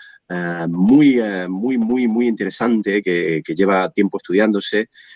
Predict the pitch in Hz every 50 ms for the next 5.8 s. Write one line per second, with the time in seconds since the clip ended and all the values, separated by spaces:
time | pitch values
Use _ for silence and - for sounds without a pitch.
0 | - _ _ _ _ - - 110 101 - 123 120 113 - 123 113 123 127 127 127
1 | 123 120 104 98 90 87 92 90 87 85 - 101 95 95 - - 95 101 107 110
2 | - 120 110 104 131 127 127 123 131 - - 139 131 113 92 92 98 - - -
3 | 117 110 104 107 107 - _ - 117 113 110 - - 110 107 104 101 101 107 107
4 | 107 101 - - 151 120 127 123 117 127 120 120 113 - - 92 95 101 107 107
5 | 107 107 107 101 98 110 107 120 120 - - - 113 123 139